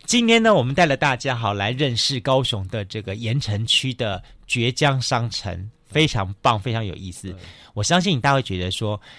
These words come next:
Speaker 1: 一定聊不完，没错，它绝对聊不完。
Speaker 2: 聊不完。
Speaker 1: 但是呢，我们要继续带着大家往前推进。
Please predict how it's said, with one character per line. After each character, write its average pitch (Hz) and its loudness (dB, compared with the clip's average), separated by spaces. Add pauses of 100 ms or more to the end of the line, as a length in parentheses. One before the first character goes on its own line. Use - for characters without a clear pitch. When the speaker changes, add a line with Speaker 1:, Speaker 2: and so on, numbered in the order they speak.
(240)
Speaker 1:
一 147 -4
定 165 0
聊 110 0
不 101 -6
完， 82 -4
没 95 -4
错， 123 -2
它 110 -2
绝 107 -4
对 104 -4
聊 87 -4
不 80 -12
完。 73 -8
Speaker 2:
聊 104 -14
不 - -18
完。 - -20 (160)
Speaker 1:
但 214 8
是 - 6
呢， 156 4 (400)
我 101 -4
们 107 -2
要 131 0
继 170 0
续 135 -2
带 139 0
着 113 0
大 104 -2
家 104 -6
往 92 -8
前 90 -10
推 110 -4
进。 98 -6